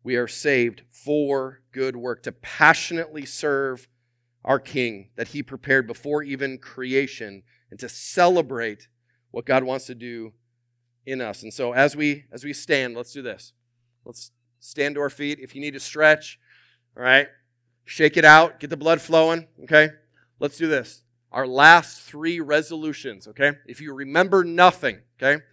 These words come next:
If you fell asleep after point number two, here we go, okay? You, you got it all right here, all right? Let's say this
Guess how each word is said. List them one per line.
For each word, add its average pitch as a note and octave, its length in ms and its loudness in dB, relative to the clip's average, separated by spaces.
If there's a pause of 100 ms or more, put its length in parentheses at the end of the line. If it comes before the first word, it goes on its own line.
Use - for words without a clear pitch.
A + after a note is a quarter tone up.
(380)
If B2 140 -14
you C3+ 80 -12
fell F3 240 2
asleep F3+ 340 0
after F3 580 2 (220)
point F#3+ 200 -2
number F#3+ 180 2
two, F#3+ 320 2 (120)
here F3+ 140 0
we G3+ 80 6
go, F#3+ 240 6 (240)
okay? D3 320 -2
You, B2 120 -16
you B2+ 200 -20
got E3 140 6
it E3+ 120 0
all C#3 200 2
right C#3 240 0
here, C3+ 360 -8
all G#2+ 80 -12
right? C3 100 -8
Let's B2+ 180 -16
say D#3+ 200 -2
this D#3 420 -6